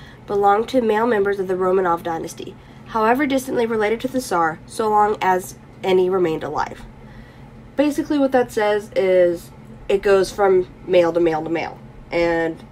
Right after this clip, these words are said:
it starts with whoever is the most closely related to whoever is the current Tsar. So, you know, the Tsar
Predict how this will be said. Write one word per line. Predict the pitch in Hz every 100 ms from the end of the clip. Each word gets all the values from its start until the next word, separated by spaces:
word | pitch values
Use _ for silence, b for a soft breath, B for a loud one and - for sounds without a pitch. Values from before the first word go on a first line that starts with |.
| - -
it | 170
starts | - 185 175 180
with | 170 165
whoever | - 180 170 170 151
is | 147 - - -
the | 196
most | 185 170
closely | - 196 170 170
related | 170 165 160 165 160
to | - 165 151 143 - - - -
whoever | 175 156 143 147 110 - - - - - -
is | - 131 - - - - -
the | - -
current | - 170 143 -
Tsar. | - 311 262 262 B B B
So, | - 220 185
you | 185
know, | 180 139 - - - -
the |
Tsar | - 202 175 170 170